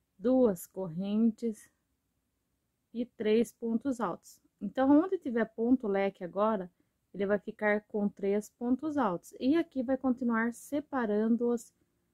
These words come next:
por duas correntinhas. Três pontos altos, duas correntes e três pontos altos. Por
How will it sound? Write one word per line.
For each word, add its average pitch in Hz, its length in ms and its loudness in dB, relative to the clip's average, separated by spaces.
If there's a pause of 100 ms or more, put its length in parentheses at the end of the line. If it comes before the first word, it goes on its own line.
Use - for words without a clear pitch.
(220)
por 247 280 4
duas 240 460 2
correntinhas. 254 840 2 (1400)
Três 196 320 -6
pontos 214 500 -8
altos, 240 500 -4
duas 208 380 -2
correntes 226 1160 -2 (920)
e 247 60 -6
três 220 440 0 (120)
pontos 226 420 -4
altos. 196 380 -2
Por 277 280 2